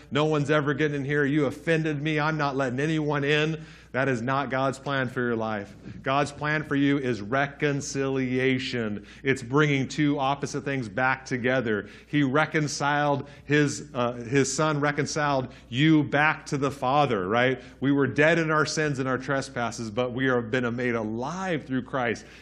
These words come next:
He's reconciled. That's the whole gospel, is reconciling what is lost. We have to be people of reconciliation. We have to be people that pursue that and want that and desire that.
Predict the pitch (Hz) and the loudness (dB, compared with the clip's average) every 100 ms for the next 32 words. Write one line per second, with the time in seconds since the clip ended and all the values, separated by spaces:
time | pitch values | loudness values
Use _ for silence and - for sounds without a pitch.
0 | - 151 117 131 170 165 147 156 131 120 | -2 0 2 2 0 0 -2 0 0 0
1 | 143 165 160 143 185 165 113 104 160 196 | -2 -2 -4 -2 0 0 -2 0 2 2
2 | 214 - 143 127 104 95 - - 151 143 | 2 0 -2 0 0 -4 -12 -4 2 2
3 | 120 127 214 220 175 - 143 135 131 131 | 4 2 2 2 0 0 0 0 0 0
4 | 127 113 151 131 123 - - - - 117 | 0 0 2 4 4 0 -14 -20 -12 -2
5 | 156 185 135 147 143 135 120 127 131 - | 0 0 -4 -6 -6 -6 -2 -2 -4 -6
6 | 120 147 151 107 107 120 113 120 131 131 | -6 -6 -8 -8 -8 -8 -8 -10 -8 -6
7 | 180 - 104 87 - - - 123 175 190 | -6 -8 -10 -10 -14 -20 -6 2 4 4
8 | 127 - 151 120 160 175 143 117 - 139 | -2 -4 -6 -4 -4 -4 -4 -4 -4 -4
9 | - - 214 240 160 131 143 135 127 214 | -4 -2 0 2 2 2 0 0 0 2
10 | 269 - 196 151 147 143 123 170 226 254 | 2 2 2 2 2 0 0 0 2 4
11 | 196 135 113 90 - | 4 4 2 0 -8